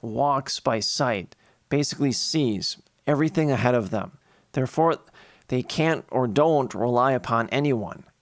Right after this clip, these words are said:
They rely upon themselves to walk. You know, they can walk when they want, where they want, how they want. But a person that walks by faith has to rely upon God. They walk when God wants them to walk,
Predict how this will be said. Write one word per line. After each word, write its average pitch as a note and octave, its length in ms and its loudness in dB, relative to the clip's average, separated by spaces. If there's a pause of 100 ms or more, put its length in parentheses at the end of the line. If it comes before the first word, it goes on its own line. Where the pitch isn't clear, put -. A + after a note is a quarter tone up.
(160)
They C#3 440 2
rely C3 360 2
upon A#2+ 300 2
themselves A#2 680 0
to B2+ 100 -6
walk. A#2+ 480 -2 (480)
You C#3 100 -2
know, C#3+ 100 0
they C3 160 2
can B2+ 200 0
walk C3 340 2
when C3+ 220 2
they D3 120 4
want, B2+ 540 0
where A#2 280 0
they A#2+ 140 2
want, A#2 540 0
how F3+ 200 2
they C3 120 2
want. - 500 -10 (640)
But C3+ 140 -6
a C3 40 -8
person A#3 420 -2
that E3+ 160 2
walks C#3+ 380 0
by A#2+ 200 0
faith - 720 -4 (340)
has C#3 240 0
to C#3+ 80 0
rely C3 340 4
upon B2 400 2
God. A2+ 560 -2 (840)
They D#3 300 4
walk C3+ 580 2
when C#3 440 2
God C3+ 240 4
wants B2 340 2
them G#2 280 -2
to F#2 100 -4
walk, A2+ 560 -2